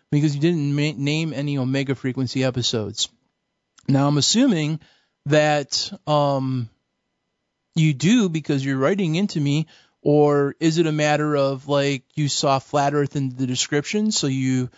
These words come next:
like, "Hey, I'm gonna check out the Flat Earth show," you know? And then you heard what we had to say about it, and you got all upset about it, and then you took a look at some of the other titles that were in the descriptions of other shows,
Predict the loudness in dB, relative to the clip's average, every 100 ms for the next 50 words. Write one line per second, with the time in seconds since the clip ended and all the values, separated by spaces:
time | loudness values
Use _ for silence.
0 | _ _ -2 0 0 0 -2 -2 -4 -2
1 | -4 -4 -2 -2 0 -2 -2 -4 -4 -6
2 | -14 _ _ _ _ 0 2 4 2 0
3 | _ _ -4 0 2 2 -2 0 0 0
4 | -4 0 0 0 -4 -2 -2 0 0 0
5 | 0 -2 -2 -2 0 0 -2 -2 -2 0
6 | 2 2 2 0 _ _ _ _ -2 2
7 | 4 4 2 0 0 -2 0 0 2 0
8 | -2 -4 -2 -2 0 -2 -2 -4 0 0
9 | 0 -2 -4 _ _ _ _ _ _ -2
10 | 0 2 0 0 -2 -4 -4 -4 -4 -4
11 | 0 0 0 -2 0 -2 -4